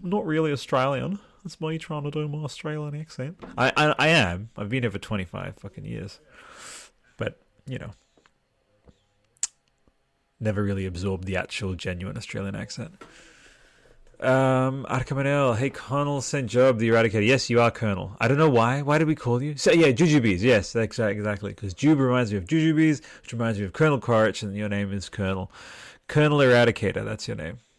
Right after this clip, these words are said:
Ha. Eighteen in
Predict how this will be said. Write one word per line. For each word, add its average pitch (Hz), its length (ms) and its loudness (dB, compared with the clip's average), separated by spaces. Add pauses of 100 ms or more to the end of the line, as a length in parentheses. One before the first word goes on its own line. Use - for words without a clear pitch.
(460)
Ha. - 280 0 (2500)
Eighteen 131 480 0
in 107 180 -2